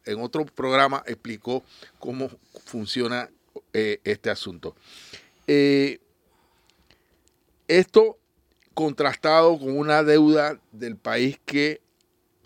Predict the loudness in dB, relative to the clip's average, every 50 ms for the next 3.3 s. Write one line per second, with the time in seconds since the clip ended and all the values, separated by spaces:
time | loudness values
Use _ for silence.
0 | _ -14 -10 -6 -6 -2 2 4 4 6 6 4 2 0 -4 -4 -4 -4 -4 -8
1 | -10 -14 -16 -14 -14 -14 -14 -14 -10 -10 -10 -10 -10 -8 -6 -6 -6 -6 -8 -10
2 | -8 -8 -6 -4 -4 -4 -4 -4 -4 -4 -2 0 2 2 4 2 2 0 -4 -10
3 | -16 -16 -20 -20 _